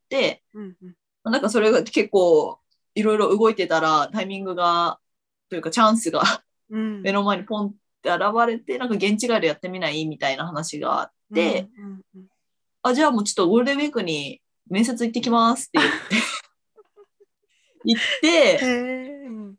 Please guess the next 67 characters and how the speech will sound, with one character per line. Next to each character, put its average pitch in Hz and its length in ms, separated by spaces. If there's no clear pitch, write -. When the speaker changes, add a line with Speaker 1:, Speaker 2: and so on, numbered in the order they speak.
Speaker 1:
で、 233 120
ゴ 233 120
ー - 20
ル 233 60
デ 233 100
ン - 20
ウ 233 60
ィ 233 40
ー 233 40
ク 226 60
か 196 100
ら 180 60
帰 202 120
っ - 20
て 170 160
き - 80
て、 240 140
ち 226 80
ょ 214 60
っ - 20
と 185 80
も 160 220
う - 80
や 180 100
め 185 140
ま 190 360
す 330 200
っ - 20
て 294 60
感 277 100
じ 220 100
で、 196 80
Speaker 2:
<laughs> - 20
Speaker 1:
オ 190 60
ー 214 100
ス 220 100
ト 247 60
ラ 233 100
リ 233 80
ア 214 60
に 180 100
行 165 100
っ - 20
て - 80
し 208 140
ま 185 160
う 185 80
と 170 140
い 165 120
う。 156 60
Speaker 2:
へ - 20
ー。 160 80
Speaker 1:
う 208 80
ん 196 160
う 180 120
ん。 165 240
な 220 140
の 190 100
で、 - 340
結 330 100
構 226 80
現 233 380
場 233 140
と 233 100
い 214 80
う 202 60
か、 - 260